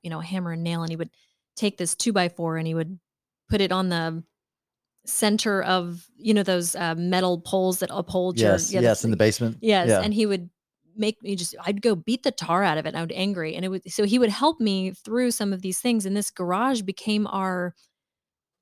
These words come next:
Speaker 1: just this thinking space, this cave for us to, I would ask him huge questions, and we'd ha-, and he would always refer back to me and go, "What do you think, Boo?"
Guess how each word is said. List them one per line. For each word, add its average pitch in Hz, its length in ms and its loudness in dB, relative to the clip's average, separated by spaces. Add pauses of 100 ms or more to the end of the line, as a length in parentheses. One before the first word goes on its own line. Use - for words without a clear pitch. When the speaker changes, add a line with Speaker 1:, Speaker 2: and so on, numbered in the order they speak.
(140)
Speaker 1:
just 208 160 -4
this 208 140 -2
thinking 226 480 0
space, - 400 -8
this - 180 -6
cave 226 500 0
for - 220 -8
us 185 260 -4
to, 180 540 -6
I 196 80 -12
would 208 100 -4
ask 220 180 -4
him 170 100 -6
huge 262 520 2
questions, - 600 -8 (420)
and 208 140 -2
we'd 208 120 0
ha-, 202 140 -6
and 175 80 -4
he 214 140 2
would 226 120 0
always 285 360 -2 (160)
refer 220 380 -2
back 190 260 -2
to 202 100 -6
me 180 80 -4
and 170 80 -6
go, 180 140 -6
"What 220 140 -4
do 254 60 -4
you 320 100 -2
think, - 320 -10
Boo?" 196 320 -6